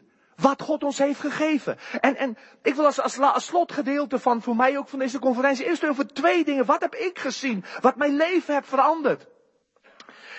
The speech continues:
Ik, ik geloof dat God ons maar twee dingen eigenlijk geeft. Goddelijke leven en goddelijke autoriteit. En dat alles opgesloten is in die twee dingen.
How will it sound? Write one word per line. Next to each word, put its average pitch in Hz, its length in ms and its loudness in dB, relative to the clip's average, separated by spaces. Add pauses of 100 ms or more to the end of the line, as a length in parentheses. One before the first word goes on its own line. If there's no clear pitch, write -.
(300)
Ik, 320 160 6
ik 262 180 -4
geloof 311 360 0
dat 302 160 -4
God 339 220 -4
ons 285 160 -6
maar 285 200 -2
twee 330 440 0
dingen 302 320 0
eigenlijk 285 440 -2
geeft. 269 560 -6 (840)
Goddelijke 349 640 0
leven 294 600 -2 (640)
en 190 140 0
goddelijke 262 480 -2
autoriteit. 190 800 -6 (560)
En 277 120 6
dat 285 200 4 (120)
alles 403 440 4
opgesloten 247 840 -2
is 214 220 -4 (200)
in 262 200 2
die 269 140 2
twee 269 280 0
dingen. 233 400 -2